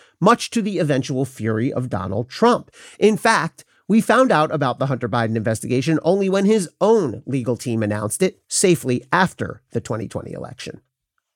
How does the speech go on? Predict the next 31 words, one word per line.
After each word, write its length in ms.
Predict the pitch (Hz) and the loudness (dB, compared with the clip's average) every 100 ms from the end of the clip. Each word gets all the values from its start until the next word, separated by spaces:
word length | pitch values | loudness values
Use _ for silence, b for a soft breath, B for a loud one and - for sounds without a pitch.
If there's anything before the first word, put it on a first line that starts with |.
| _ _ | _ _
Now, 280 | - 294 190 - | 4 4 4 0
the 100 | 190 | 0
Delaware 520 | 214 233 262 240 214 | 2 2 4 2 2
U 240 | 165 160 | 2 2
S 120 | 151 | 2
attorney 480 | 139 120 135 127 120 - | -2 -4 -2 0 -2 0
overseeing 800 | 135 123 123 - 127 120 117 | 0 0 -2 -2 0 0 0
this 200 | 104 113 | -2 -4
case, 480 | - 110 82 - - - | -4 -6 -6 -8 -6 0
David 320 | 151 143 127 | 2 4 2
Weiss, 480 | 117 95 - - - _ _ - | -2 -2 -6 -10 -12 _ _ 2
is 120 | 156 | 4
a 120 | 170 | 4
Trump 280 | - 180 151 | 2 0 0
nominee, 480 | 120 95 82 - _ _ _ _ | -2 -2 -6 -10 _ _ _ _
but 100 | 147 | 4
he's 200 | 147 123 | 4 4
no 200 | 131 120 | 2 0
hack. 420 | 113 95 - - _ _ _ _ _ _ | 0 -4 -8 -16 _ _ _ _ _ _
Weiss 340 | 139 147 160 151 | 2 4 4 4
is 100 | 131 | 2
a 140 | 123 | 2
veteran 480 | 113 123 117 131 147 | 2 0 2 0 0
federal 340 | 131 113 120 | 0 0 0
prosecutor 640 | - 101 107 110 120 120 | 0 -2 -2 -4 -2 -2
who's 220 | 120 156 127 | 2 2 2
worked 280 | 131 143 | 2 2
at 100 | - | -2
D 140 | - 135 | 2 2
O 80 | 131 | 2
J 300 | 123 120 | 0 0